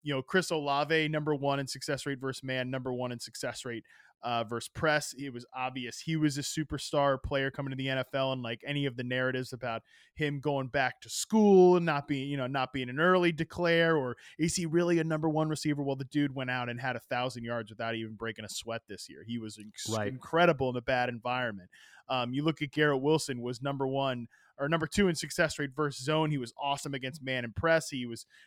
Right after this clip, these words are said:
Speaker 1: had an almost full green route tree, did Garrett Wilson. Garrett Wilson's been a superstar receiver in the N F L. Um,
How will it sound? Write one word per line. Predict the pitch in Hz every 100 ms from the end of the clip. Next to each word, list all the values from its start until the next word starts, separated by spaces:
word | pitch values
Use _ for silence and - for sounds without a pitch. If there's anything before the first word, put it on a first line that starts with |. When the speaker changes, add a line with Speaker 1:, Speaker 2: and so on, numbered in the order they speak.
| -
Speaker 1:
had | 131
an | 117
almost | 151 147 123 -
full | - 165
green | 151 151 160 156
route | 143 160 170
tree, | - 170
did | 156 165
Garrett | 143 165 160
Wilson. | 165 160 160 127
Garrett | 147 135
Wilson's | 135 - 123
been | 131 120
a |
superstar | - 143 135 - 131 123
receiver | 117 127 123 120
in | 113
the | 117 113
N | 110
F | -
L. | 139 135 127 - - - -
Um, | 143 131 117 104 104